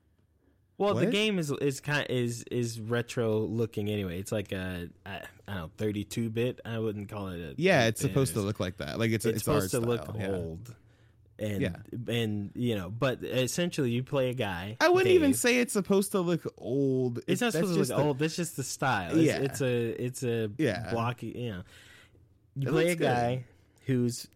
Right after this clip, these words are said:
Speaker 1: an overweight guy who likes to play video games, go diving, catch fish, sell the fish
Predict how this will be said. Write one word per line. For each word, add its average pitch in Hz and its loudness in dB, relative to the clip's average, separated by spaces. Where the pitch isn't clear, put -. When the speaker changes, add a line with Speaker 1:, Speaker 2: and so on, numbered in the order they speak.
Speaker 1:
an 110 -2
overweight 135 2
guy 123 0
who 120 2
likes 110 0
to 107 -6
play 123 0
video 127 2
games, 113 -2
go 120 0
diving, 110 -2
catch 113 -6
fish, 107 -2
sell 127 -2
the 123 -4
fish 117 -6